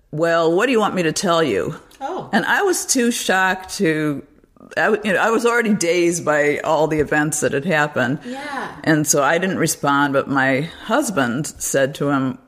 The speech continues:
Speaker 1: "Well, we'd like you to look at Emily's scans and tell us what you think." My scans were there
Speaker 2: Mm.
Speaker 1: on the light box.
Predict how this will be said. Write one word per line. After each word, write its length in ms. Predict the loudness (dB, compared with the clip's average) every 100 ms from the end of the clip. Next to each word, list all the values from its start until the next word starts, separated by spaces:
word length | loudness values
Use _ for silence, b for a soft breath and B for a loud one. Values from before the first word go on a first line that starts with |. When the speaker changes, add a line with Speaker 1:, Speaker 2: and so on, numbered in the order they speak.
| _
Speaker 1:
"Well, 140 | 0
we'd 120 | 2 2
like 180 | 0 0
you 60 |
to 100 | 2
look 200 | 2 0
at 80 | 0
Emily's 480 | 0 0 0 -2 -2
scans 560 | -4 -2 -2 0 0 0
and 120 | 0
tell 120 | 0
us 120 | -2
what 120 | -2 -4
you 60 |
think." 300 | -2 -2 -2
My 80 | -4
scans 420 | -4 -2 -2 0
were 120 | 0
there 400 | 0 2 0 -2 -14 -18
Speaker 2:
Mm. 320 | -16 -14 -16 -4
Speaker 1:
on 140 | -2 0
the 80 |
light 300 | 2 2 2
box. 440 | 2 2 2 -2